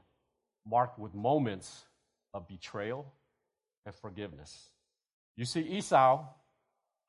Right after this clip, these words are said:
driven by hunger one day, 'cause he's a hunter, he was out hunting, doing the outdoorsy stuff, came back in and he was starving, sold his birthright, what belonged to him, to, sold his birthright to Jacob for a bowl of stew.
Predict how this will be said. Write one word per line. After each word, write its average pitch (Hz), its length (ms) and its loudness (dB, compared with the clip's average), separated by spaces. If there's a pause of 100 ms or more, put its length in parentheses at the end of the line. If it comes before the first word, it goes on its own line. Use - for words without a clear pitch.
(680)
driven 165 300 4
by 190 180 12
hunger 196 320 10
one 147 220 4
day, 131 360 0 (360)
'cause 95 100 -8
he's 123 160 -8
a 139 60 -6
hunter, 135 340 -4
he 120 140 -6
was 143 160 -6
out 185 340 0 (160)
hunting, 170 420 -6
doing 165 260 -4
the 165 180 -4
outdoorsy 156 680 -4
stuff, 135 340 -8 (720)
came 147 220 0
back 170 240 6
in 175 180 0
and 113 80 -4
he 131 100 -4
was 135 120 -4
starving, 165 380 0
sold 165 320 4
his 175 180 -2
birthright, 131 580 0 (1200)
what 113 160 -8
belonged 120 360 4
to 110 100 -8
him, 101 220 -6
to, - 180 -10 (800)
sold 151 280 -2
his 143 100 -4
birthright 127 460 0
to 101 100 -10
Jacob 120 360 -4
for 117 260 -6
a 101 100 -8
bowl 107 380 -4
of 110 100 -8
stew. 92 400 -8